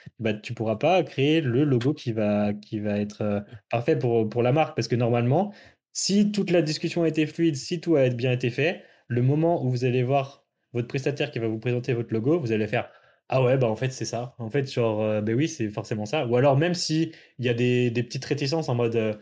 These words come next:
Ah ouais, je suis pas sûr, mais, euh, mais je sens qu'il y a un truc. » Et bah, vous allez voir que avec le temps, si vous laissez un peu faire le, enfin, le temps faire son, faire le tri, bah, vous allez, vous allez de plus en plus apprécier, euh, le résultat de l'expertise. Et au final, vous allez vous dire, « Mais en fait, oui, c'est ça depuis le début. »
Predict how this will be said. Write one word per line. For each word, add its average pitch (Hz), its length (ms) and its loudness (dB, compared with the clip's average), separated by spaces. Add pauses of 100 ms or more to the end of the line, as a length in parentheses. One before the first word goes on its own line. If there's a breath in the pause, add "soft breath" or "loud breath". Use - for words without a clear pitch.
(340 loud breath)
Ah 131 120 2
ouais, 151 140 2
je 151 60 -2
suis 131 100 -10
pas 127 140 0
sûr, 147 260 -2
mais, 113 240 0
euh, 110 260 -2
mais 110 120 -4
je 113 100 -2
sens 139 220 -4
qu'il 131 120 -4
y 117 40 0
a - 20 -2
un 110 40 -2
truc. » 180 340 -2 (420 soft breath)
Et 117 60 -2
bah, 110 500 2
vous 113 140 -4
allez 120 140 2
voir 147 200 -2
que 117 480 0
avec 131 260 0
le 120 120 0
temps, 170 320 -4 (340)
si - 160 -6
vous 139 100 2
laissez 135 200 2
un 123 120 2
peu 131 120 0
faire 127 220 -2
le, 104 460 -2 (200)
enfin, 117 120 -2
le 113 120 0
temps 139 120 0
faire 123 200 -4
son, 110 260 -4
faire 113 180 -2
le 110 80 -2
tri, 160 320 -6 (220 soft breath)
bah, 117 60 0
vous 113 140 0
allez, 113 420 2
vous 107 160 -4
allez 113 320 0
de 120 260 -6
plus 131 180 -2
en 135 60 4
plus - 160 -2
apprécier, 131 640 -2 (260)
euh, 104 240 0
le 104 100 0
résultat 117 380 0
de 107 180 -4 (120)
l'expertise. 110 560 -2 (340 loud breath)
Et 117 40 -2
au 110 60 0
final, 135 200 0
vous 117 100 0
allez 110 100 0
vous 104 80 0
dire, « 113 160 0
Mais 110 60 0
en 104 80 0
fait, 131 160 0
oui, 123 80 0
c'est 127 120 -8
ça 120 120 -2
depuis 107 220 -4
le 104 40 -6
début. » 120 280 0